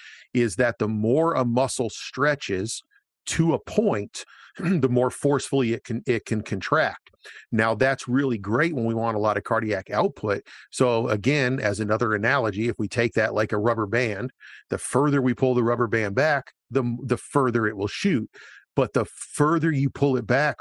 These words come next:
over time, uh, uh, eventually it's gonna lose its elasticity.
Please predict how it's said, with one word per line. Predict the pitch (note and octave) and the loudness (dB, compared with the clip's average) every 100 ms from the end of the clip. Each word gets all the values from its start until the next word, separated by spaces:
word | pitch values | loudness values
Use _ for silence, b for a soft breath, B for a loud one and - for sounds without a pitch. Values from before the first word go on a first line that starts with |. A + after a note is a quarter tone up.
| - | -2
over | C3 A#2 A2 | 0 0 -2
time, | - A#2+ B2+ D#3 E3 | -2 0 0 0 -2
uh, | A2+ F#2 - | -6 -8 -4
uh, | A2+ B2 - - | -2 -2 -6 -4
eventually | A#2 G2+ C#3 C#3+ B2 | 0 2 0 0 0
it's | A2+ | 0
gonna | - A2 | -2 0
lose | G#2 A2 B2 A#2 | 0 2 2 0
its | B2 | -2
elasticity. | G2+ G2+ G2 - D3+ C#3+ F#2 F#2 | 0 -2 -2 -2 -2 -2 -4 -6